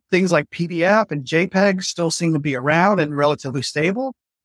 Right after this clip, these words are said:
some of these systems are proprietary systems. So it's a vendor that's providing the, the data, but I have to contract with the vendor to read that data. So what happens if that cost goes up year over year? What happens if that vendor goes out of business?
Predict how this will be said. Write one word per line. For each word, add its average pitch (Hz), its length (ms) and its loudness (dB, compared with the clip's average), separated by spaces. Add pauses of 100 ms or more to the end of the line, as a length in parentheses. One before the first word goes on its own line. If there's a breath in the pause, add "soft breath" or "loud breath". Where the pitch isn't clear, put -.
some 185 240 2
of 190 100 -2
these 185 180 -2
systems 190 420 -2
are 190 80 2
proprietary 175 760 -2
systems. - 480 -12
So 139 380 -2
it's 147 180 -4
a 151 60 -4
vendor 175 400 4
that's 147 200 -2
providing 165 640 -4
the, 147 240 -10
the 151 140 -10
data, 143 420 0 (500)
but 180 100 2
I 156 60 4
have 160 200 -4
to - 80 -10
contract 180 600 0
with 165 120 0
the 160 80 2
vendor 175 400 4
to 175 240 -10
read 190 640 0
that 147 320 -4
data. 131 340 -8
So 135 200 -10
what 156 220 -4
happens 165 420 -2
if 147 160 -6
that - 220 0
cost - 400 -4
goes 135 200 0
up 131 160 -4
year 143 220 -4
over 131 100 -10
year? - 300 -8 (320)
What 156 140 2
happens 165 280 0
if 160 160 -4
that 147 160 0
vendor 165 280 0
goes 156 280 2
out 143 200 2
of 127 80 -20
business? - 600 -4